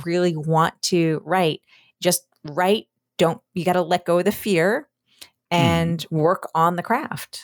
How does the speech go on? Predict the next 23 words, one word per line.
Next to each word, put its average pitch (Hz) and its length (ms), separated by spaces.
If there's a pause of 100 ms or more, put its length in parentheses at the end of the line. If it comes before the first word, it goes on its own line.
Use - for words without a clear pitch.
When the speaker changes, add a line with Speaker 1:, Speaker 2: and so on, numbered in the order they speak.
Speaker 1:
It's - 480 (840)
simple, 262 440
but 202 360
time 190 240
consuming, 214 520 (280)
<laughs> - 300
energy 208 400
Speaker 2:
Oh, 302 180
Speaker 1:
consuming. - 280
Speaker 2:
sure. - 140 (140)
Speaker 1:
<laughs> - 140
Speaker 2:
Well, 226 240
like 214 200
you 220 60
said, 254 240
it's 190 160
just - 200
practice. - 520
Practice - 480
makes 117 200
Speaker 1:
Yes. - 140
Speaker 2:
perfect. 196 420
And 87 300